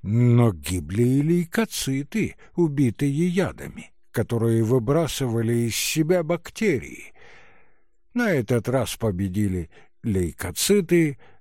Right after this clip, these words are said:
враг уничтожен, жизнь швеи спасена. А швея? Она и не подозревала о напряженной схватке,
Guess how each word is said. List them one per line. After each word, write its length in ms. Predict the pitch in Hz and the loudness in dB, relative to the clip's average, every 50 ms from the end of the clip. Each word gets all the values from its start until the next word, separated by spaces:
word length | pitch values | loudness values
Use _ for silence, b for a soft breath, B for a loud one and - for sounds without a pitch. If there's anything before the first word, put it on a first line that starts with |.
| b - - | b -10 -4
враг 560 | - 135 120 120 120 123 120 101 - - - | -2 0 0 2 2 2 0 0 -4 -10 -18
уничтожен, 1160 | - - - - - - - - - - - 214 214 208 185 143 160 175 165 156 139 117 98 | -18 -16 -16 -16 -14 -10 -8 -8 -6 0 2 2 2 2 0 -2 -2 -2 -2 0 -2 -4 -6
жизнь 880 | 85 73 - - - - 170 208 208 190 165 143 139 151 151 143 135 123 | -6 -8 -10 -6 0 2 4 4 4 4 0 0 0 0 2 2 2 0
швеи 840 | 107 - - - 123 113 113 120 117 113 120 160 185 175 156 113 B B B B B B | -2 -2 -4 -4 -2 0 0 2 2 2 2 2 0 0 -2 -4 B B B B B B
спасена. 760 | B - - - - - 170 - - - 165 147 113 85 - - _ _ _ - _ _ _ _ _ - - _ _ _ - - - - - _ _ _ - | B -10 -10 -6 -2 -2 -2 -2 0 -2 -2 -2 -4 -8 -12 -16 _ _ _ -20 _ _ _ _ _ -20 -20 _ _ _ -20 -20 -20 -20 -20 _ _ _ -4
А 80 | - 175 | -4 -2
швея? 720 | - - - - 185 190 208 233 240 233 202 135 - - - _ _ _ - - _ _ _ _ _ - - _ _ _ _ _ _ _ _ - | -2 -2 -6 -4 -2 -2 0 0 0 -2 -2 -4 -6 -10 -16 _ _ _ -20 -20 _ _ _ _ _ -20 -20 _ _ _ _ _ _ _ _ -2
Она 460 | - 180 170 147 147 147 147 151 143 - - - | -2 0 0 0 -2 -2 -2 -4 -4 -6 -8 -2
и 120 | 180 185 170 | 0 0 2
не 180 | 160 165 170 | 2 0 -2
подозревала 1160 | 165 - 175 170 156 175 170 156 143 151 170 175 196 190 190 190 190 185 175 151 123 117 120 120 | -2 -4 -6 -6 -4 -2 -2 -2 0 0 0 0 0 -2 -2 -4 -6 -6 -6 -6 -4 -4 -4 -4
о 40 | 127 | -4
напряженной 960 | 135 135 120 - 139 139 131 135 156 156 147 135 127 123 123 120 117 110 104 | -4 -4 -4 -6 -6 -6 -4 -4 -4 -4 -4 -4 -6 -6 -4 -4 -4 -4 -6
схватке, 880 | - - - - - 120 139 180 180 - - - - - - - - | -6 -8 -10 -8 -6 -4 -4 -4 -4 -4 -8 -12 -18 -18 -16 -18 -18